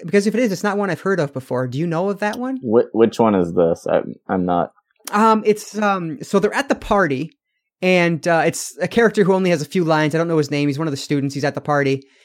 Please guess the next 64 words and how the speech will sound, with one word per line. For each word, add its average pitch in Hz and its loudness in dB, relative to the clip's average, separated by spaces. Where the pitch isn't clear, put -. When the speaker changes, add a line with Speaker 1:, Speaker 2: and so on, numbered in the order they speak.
Speaker 1:
and 170 2
he's 180 -2
like, 165 2
"Yeah, 220 2
do 165 0
you 180 0
know 185 0
what 180 -2
that 175 0
scream 190 -2
is?" 226 0
He's 160 -6
like, 151 0
"Y-, 113 -12
you 165 -4
know 180 -2
why 190 2
it 160 -2
sounds 175 -2
so 175 0
visceral? 202 0
It's 214 -4
because 202 -2
it's 143 -12
real. 185 2
It's 143 -4
lifted 180 -4
from 180 -4
a 165 -2
nine 156 -2
one 165 -2
one 170 -2
tape." 120 -8
It's 170 -4
at 175 -6
the 185 -2
beginning 170 0
of 147 -4
a 143 -4
song, 151 -2
but 139 -2
I - -2
can't 160 -6
remember 147 -4
what 147 -4
song 165 0
it - 0
Speaker 2:
Oh. - 0
Speaker 1:
is. 127 -4
Speaker 2:
You, 147 0
you 147 2
know, 156 2
it 180 -4
prob-, 165 -2
it 139 0
probably 143 0
was, 107 0
like, 107 0
an 95 -4
urban 101 0
legend 95 0
at 90 0
the - -8
time. 90 -2